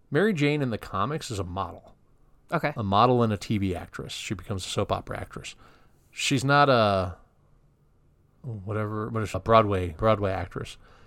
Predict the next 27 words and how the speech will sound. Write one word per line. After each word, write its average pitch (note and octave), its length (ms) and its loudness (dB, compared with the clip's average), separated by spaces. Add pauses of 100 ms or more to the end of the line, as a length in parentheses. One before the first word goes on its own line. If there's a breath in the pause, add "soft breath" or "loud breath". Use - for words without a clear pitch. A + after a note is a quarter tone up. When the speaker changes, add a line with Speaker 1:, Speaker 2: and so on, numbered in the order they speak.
(640 soft breath)
Speaker 1:
Gwen D#3 200 6
Stacy C3 340 4
is F#2 120 -4
not F#2+ 260 -2
a F2 40 -4
model. F2 340 -2
Gwen G#2 240 0
Stacy G#2 360 -2
is E2+ 140 -6
a F#2 60 -10
science G2 400 -2
nerd. - 220 -12 (680 soft breath)
Gwen G2+ 200 0
Stacy G2+ 420 0
is, F2 240 0
like, F2+ 480 -2 (640)
kind G#2 220 2
of F2 340 0 (1080)
m-, C#3 260 -6
more, C3+ 320 4
uh, B2 220 6
more C#3+ 280 4
intellectually C3 540 2
on A2 160 0
equal A2 220 -2
footing G#2 380 -4
than, F#2 360 -6